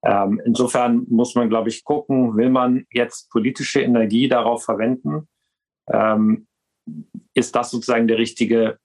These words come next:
Einsatz von, von politischem Kapital? Das ist für mich eigentlich die einzige relevante Frage.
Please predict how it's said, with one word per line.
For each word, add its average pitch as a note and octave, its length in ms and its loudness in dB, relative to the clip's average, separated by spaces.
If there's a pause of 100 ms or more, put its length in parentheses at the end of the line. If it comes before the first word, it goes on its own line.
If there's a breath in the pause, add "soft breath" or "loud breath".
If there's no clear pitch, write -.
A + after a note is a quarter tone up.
(120)
Einsatz B2 560 -2
von, A2+ 420 -2
von G#2+ 300 -4
politischem B2 520 0
Kapital? A2+ 600 -4
Das G#2 160 -4
ist A2+ 120 -12
für G#2+ 160 0
mich A2+ 180 0
eigentlich G#2 280 -4
die A2 180 2
einzige A#2 560 0
relevante G#2 540 0
Frage. G#2 520 -4